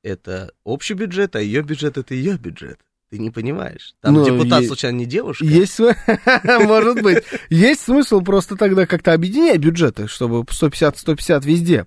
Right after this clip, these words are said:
Speaker 2: по максимуму
Speaker 1: И
Speaker 2: вытащить.
Speaker 1: чтобы она все это потратила, да, ты хотел добавить?
Speaker 2: Слушай, ну странно как-то, м, странная формулировка. Почему по сто пятьдесят на каждого из супругов? Почему не? Мы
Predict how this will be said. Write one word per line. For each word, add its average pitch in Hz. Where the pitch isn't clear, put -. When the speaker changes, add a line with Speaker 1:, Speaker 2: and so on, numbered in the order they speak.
Speaker 2:
по 123
максимуму 104
Speaker 1:
И -
Speaker 2:
вытащить. 113
Speaker 1:
чтобы 131
она 135
все 139
это 131
потратила, 90
да, -
ты -
хотел 104
добавить? -
Speaker 2:
Слушай, 131
ну 139
странно 139
как-то, -
м, 73
странная 101
формулировка. 110
Почему 123
по 127
сто 127
пятьдесят -
на 120
каждого 123
из 117
супругов? 127
Почему 139
не? 170
Мы 226